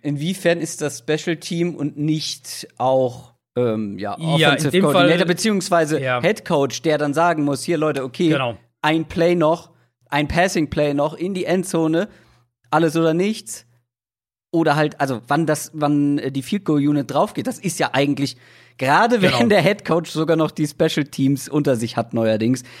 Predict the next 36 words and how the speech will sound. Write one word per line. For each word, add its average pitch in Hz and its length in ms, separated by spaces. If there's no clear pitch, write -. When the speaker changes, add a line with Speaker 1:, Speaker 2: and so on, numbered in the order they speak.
Speaker 1:
ist 156 240
das 139 180
ja 135 140
Aufgabe 120 380
des 104 100
Head 117 160
Coach. 110 220
Aber 151 240
Anthony 147 380
Lynn, 127 380
ich 120 140
glaube, 127 160
das 110 100
Thema 98 220
ist - 160
durch. - 200
Ich 127 160
glaube, 113 400
Speaker 2:
Ja, 120 340
Speaker 1:
das 113 220
Speaker 2:
ja. 110 180
Speaker 1:
Thema. 98 300
Also 123 320
Speaker 2:
Ja. 104 60
Speaker 1:
da 123 140
waren 131 140
Speaker 2:
Ja. - 80
Speaker 1:
so 143 60
viele, 123 680
so 127 140
viele 127 220
Fehler 147 280
und 123 220
natürlich 123 480
die 123 220
enttäuschende 117 640